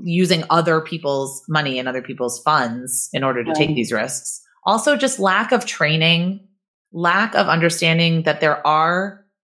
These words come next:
Speaker 1: like, bootstrapping tools out there. There are tools you can use on a shoestring budget. Thinking that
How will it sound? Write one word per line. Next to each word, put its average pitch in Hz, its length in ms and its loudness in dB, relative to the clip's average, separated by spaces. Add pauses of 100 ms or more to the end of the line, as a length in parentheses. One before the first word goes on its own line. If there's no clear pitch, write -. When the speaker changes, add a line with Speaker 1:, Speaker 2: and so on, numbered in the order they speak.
(360)
Speaker 1:
like, 147 320 -4
bootstrapping 180 760 0
tools 202 300 4
out 147 180 2
there. 117 260 2
There 143 220 0
are 196 380 4
tools 180 300 0
you 170 100 -2
can 156 180 -4
use 185 260 4
on 147 120 4
a 143 60 2
shoestring 147 520 -2
budget. 143 460 -2 (380)
Thinking 202 440 2
that 160 360 2